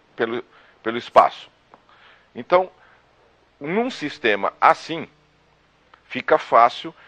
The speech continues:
de você arrumar essas energias, de combinar isto, e aí que surgiu a química, né?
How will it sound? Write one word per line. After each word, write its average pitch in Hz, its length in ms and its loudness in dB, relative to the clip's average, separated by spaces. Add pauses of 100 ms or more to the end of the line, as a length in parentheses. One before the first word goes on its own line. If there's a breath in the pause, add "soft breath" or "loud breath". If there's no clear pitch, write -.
(140)
de 113 120 -12
você 120 500 -4 (440 soft breath)
arrumar 135 640 4 (640)
essas 110 520 -2
energias, 113 800 -6 (120)
de - 100 -16
combinar 101 680 -2
isto, 113 400 -12 (480 soft breath)
e 104 120 -2
aí 104 160 -2
que - 100 -20
surgiu 98 500 -10 (360 soft breath)
a 90 80 -2
química, 151 540 -10
né? 240 100 -16